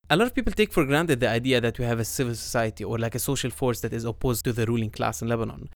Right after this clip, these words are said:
And with that come very high expectations, like the fact that, you know, we haven't achieved anything. And, uh, we hear this all the time, right? "You have been protesting for years. What have you achieved?" Nothing.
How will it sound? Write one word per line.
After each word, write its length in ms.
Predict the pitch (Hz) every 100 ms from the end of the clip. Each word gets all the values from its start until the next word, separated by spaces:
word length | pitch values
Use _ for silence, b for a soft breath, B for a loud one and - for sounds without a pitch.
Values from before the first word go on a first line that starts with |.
| _
And 160 | 147 147
with 140 | 147
that 240 | 190 196 -
come 200 | 190 185
very 200 | 165 170
high 160 | 165
expectations, 640 | 156 - - 156 151 - 110
like 200 | 113 113
the 60 | 120
fact 220 | 127 117
that, 180 | 117 - B B
you 80 | 120
know, 80 |
we 120 | 113 113
haven't 200 | 117 -
achieved 460 | - - 220 160
anything. 500 | 135 131 123 117 117 - B B
And, 240 | - 123 123
uh, 80 | 127
we 100 | 151 147
hear 140 | 139
this 220 | 131 127 -
all 160 | 135
the 100 | 127
time, 280 | - 156 117
right? 300 | 117 131 - - -
"You 140 | 139
have 120 | 131
been 140 | 127 123
protesting 540 | 127 120 151 - 135
for 160 | - 123
years. 420 | 147 165 156 135
What 140 | 135
have 100 | 127
you 140 | 113 113
achieved?" 420 | - 156 131 - B B B
Nothing. 380 | 139 131 107 110